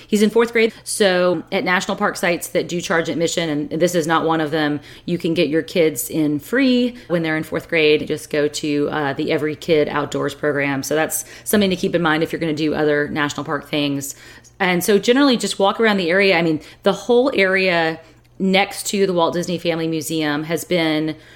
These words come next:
transformed in the last couple of years. It's now an area called Presidio Tunnel Tops, where they've built this public park on top of the tunnel that approaches the Golden Gate Bridge, turning it into a green space.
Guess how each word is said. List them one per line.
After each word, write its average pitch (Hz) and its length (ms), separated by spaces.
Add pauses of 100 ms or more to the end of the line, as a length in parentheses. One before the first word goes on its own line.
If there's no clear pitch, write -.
(420)
transformed 214 640
in 240 80
the 233 80
last 226 240
couple 240 180
of 220 80
years. 233 320
It's - 140
now 196 200
an 196 80
area 170 340
called 160 360
Presidio 175 540
Tunnel 185 360
Tops, - 500 (200)
where 196 120
they've 170 220
built 185 240
this 180 140
public 180 400
park 175 340
on 165 180
top 175 400
of 165 200
the 175 80
tunnel 170 460
that 180 160
approaches 160 460
the 170 100
Golden 156 280
Gate 147 200
Bridge, 160 400 (240)
turning 185 300
it 165 100
into 165 200
a 160 60
green 160 240
space. 196 480